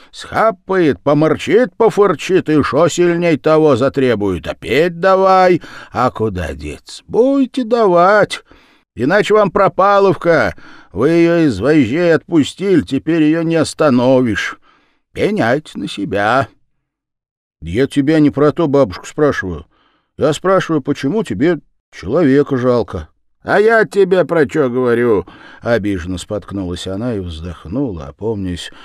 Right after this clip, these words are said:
что и верно говорит, однако, не о том. Лучше бы ни о чем и не говорить, что толку. Вон объявили, когда уберут,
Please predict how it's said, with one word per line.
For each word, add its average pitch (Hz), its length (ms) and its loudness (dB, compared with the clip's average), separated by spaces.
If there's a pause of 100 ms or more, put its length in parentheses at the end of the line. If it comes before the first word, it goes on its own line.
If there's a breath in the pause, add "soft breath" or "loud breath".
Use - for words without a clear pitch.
(160 loud breath)
что - 220 -18
и 85 80 -10
верно 85 480 -10
говорит, 90 420 -12
однако, 95 460 -12
не 98 80 -8
о 101 100 -10
том. 82 440 -12 (580 soft breath)
Лучше 120 380 -6
бы 123 100 -6
ни 120 140 0
о 110 120 -4
чем 131 380 -6
и 113 40 -4
не 107 120 -6
говорить, 98 520 -8
что - 260 -12
толку. - 540 -18 (280)
Вон 120 300 0
объявили, 110 580 0
когда 101 420 -4
уберут, 110 640 -2